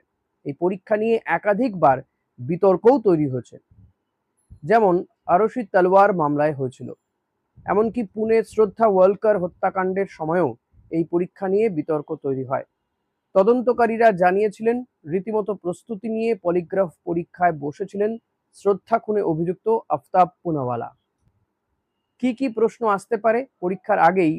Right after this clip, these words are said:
সেই নিয়ে তৈরি ছিলেন তিনি। কিভাবে তদন্তকারীদের প্রশ্নের জবাব এড়িয়ে যাবেন, সম্ভবত তারও মহড়া দিয়েছিলেন।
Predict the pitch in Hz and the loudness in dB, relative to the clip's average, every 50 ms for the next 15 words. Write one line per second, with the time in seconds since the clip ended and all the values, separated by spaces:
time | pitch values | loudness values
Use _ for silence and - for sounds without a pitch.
0 | - - - - 180 180 196 196 208 214 226 214 - 185 170 170 165 175 165 - | -6 -12 -10 -4 -2 -2 -2 -2 -2 -2 -4 -4 -2 0 0 0 0 -2 -6 -8
1 | - 160 151 143 135 - 143 135 131 - _ _ _ _ _ _ _ _ _ _ | -8 -6 -6 -6 -6 -8 -10 -12 -12 -14 _ _ _ _ _ _ _ _ _ _
2 | - 226 233 185 196 202 196 214 208 208 196 175 170 190 196 185 196 196 185 196 | -6 -4 -2 2 2 4 4 4 2 2 0 -2 -2 -2 -4 -4 -6 -4 0 0
3 | 190 190 180 196 196 180 - 170 165 - _ - 180 180 165 143 - 151 147 165 | 0 2 2 0 -2 -2 -4 -8 -10 -8 _ -10 -8 -8 -8 -6 -6 -4 -2 -2
4 | 160 156 _ - 160 156 175 196 208 196 202 185 165 147 127 127 139 _ _ _ | -2 -2 _ -4 -2 -2 0 2 2 4 4 2 2 0 -4 -6 -10 _ _ _
5 | _ _ _ _ _ _ - 190 196 202 208 214 220 196 233 226 - - - 170 | _ _ _ _ _ _ -8 -4 -2 0 2 0 0 0 0 -2 0 2 4 6
6 | 165 175 196 196 175 156 147 139 160 165 160 147 139 139 135 131 - - 143 131 | 6 6 4 2 2 0 -2 -4 -4 -4 -4 -4 -4 -4 -6 -6 -8 -10 -12 -12